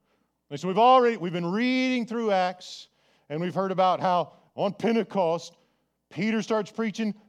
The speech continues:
thousands of people get converted, get baptized, and become followers of Jesus. And that just, that kind of thing just keeps happening.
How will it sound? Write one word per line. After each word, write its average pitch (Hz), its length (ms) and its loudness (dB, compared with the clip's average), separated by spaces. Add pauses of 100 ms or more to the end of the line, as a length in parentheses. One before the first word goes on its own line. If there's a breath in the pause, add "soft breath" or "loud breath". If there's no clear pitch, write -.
thousands 202 580 2
of 180 80 -8
people 143 400 -8 (240)
get 160 180 -8
converted, 160 600 -4 (180)
get 131 180 -10
baptized, 156 640 -2 (140)
and 131 80 -14
become 139 240 -6
followers 127 380 -6
of 104 60 -16
Jesus. 107 340 -14
And 165 80 -4
that 214 120 0
just, 196 200 -8 (200 soft breath)
that 202 120 -6
kind 233 120 0
of 208 60 -4
thing 196 140 -2
just 147 160 -10
keeps 233 340 -6
happening. 190 500 -8